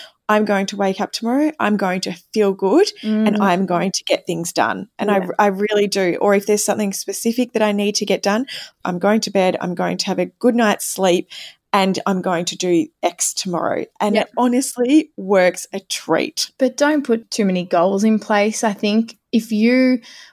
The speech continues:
Speaker 2: wake up with the intention of getting that one main thing done, instead of going to bed and writing a list of ten things you've gotta get done tomorrow,
Speaker 1: Totally.
Speaker 2: you're not gonna do it. Just set the, just do
Speaker 1: Totally.
Speaker 2: the one thing. And then once you're
Speaker 1: Mm-hmm.
Speaker 2: in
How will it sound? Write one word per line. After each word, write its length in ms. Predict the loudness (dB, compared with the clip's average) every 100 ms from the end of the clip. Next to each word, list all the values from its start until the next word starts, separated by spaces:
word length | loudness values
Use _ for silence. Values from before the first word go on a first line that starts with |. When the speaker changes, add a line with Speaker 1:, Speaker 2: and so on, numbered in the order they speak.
| -2
Speaker 2:
wake 320 | 2 2 2
up 280 | 0 -2 _ _ _ 2
with 160 | 4
the 120 | 4
intention 520 | 2 2 -2 0 0 0
of 200 | 0 0
getting 280 | 0 0 0
that 200 | 0 0
one 460 | 0 2 2 2
main 280 | 0 0 -2
thing 280 | -2 0 2
done, 260 | 2 2
instead 380 | -2 -4 0 2
of 100 | 2
going 240 | 0 0 -2
to 80 |
bed 140 | 0 0
and 100 | 2
writing 280 | 0 0 -2
a 20 |
list 200 | -4 -4
of 80 | -8
ten 260 | -2 -2 0
things 260 | 0 -2
you've 120 | -2
gotta 120 | -4 -2
get 140 | -2
done 160 | -4 -6
tomorrow, 340 | -4 -2 0
Speaker 1:
Totally. 360 | 0 2 0 0
Speaker 2:
you're 100 | -2
not 60 |
gonna 180 | 0 -2
do 200 | 0 2
it. 180 | 0 -2
Just 220 | -4 -2
set 180 | -2 -2
the, 100 | -2 -4
just 140 | -4 -2
do 80 | 0
Speaker 1:
Totally. 200 | 2 2
Speaker 2:
the 60 |
one 240 | 2 2 0
thing. 380 | -2 -2 -2 0
And 140 | 0
then 140 | 2
once 280 | 2 0 0
you're 140 | -2 0
Speaker 1:
Mm-hmm. 80 | 2
Speaker 2:
in 260 | 2 2